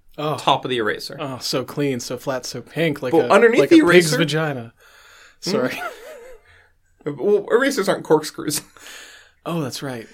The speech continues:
Speaker 1: They,
Speaker 2: But
Speaker 1: it could be below the surface.
Speaker 2: underneath the eraser is an entire pencil.
Speaker 1: <sighs> See, I didn't, I'm so focused on the eraser, I don't even notice the pencil underneath it. That's
Speaker 2: Well,
Speaker 1: crazy to me.
Speaker 2: <laughs> This is a great podcast.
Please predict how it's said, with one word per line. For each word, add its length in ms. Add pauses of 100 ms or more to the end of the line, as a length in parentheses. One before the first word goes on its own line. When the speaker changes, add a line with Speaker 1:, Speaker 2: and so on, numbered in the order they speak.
(160)
Speaker 1:
They, 140
Speaker 2:
But 100
Speaker 1:
it 80
could 160
be 100
below 240
the 80
surface. 440
Speaker 2:
underneath 520
the 120
eraser 640
is 160
an 80
entire 400
pencil. 480 (800)
Speaker 1:
<sighs> 60 (560)
See, 320
I 80
didn't, 340 (840)
I'm 60
so 140
focused 380
on 80
the 120
eraser, 680 (380)
I 100
don't 280
even 200
notice 300
the 100
pencil 400
underneath 460
it. 100 (760)
That's 200
Speaker 2:
Well, 80
Speaker 1:
crazy 360
to 80
me. 320
Speaker 2:
<laughs> 40
This 280
is 60
a 80
great 340
podcast. 680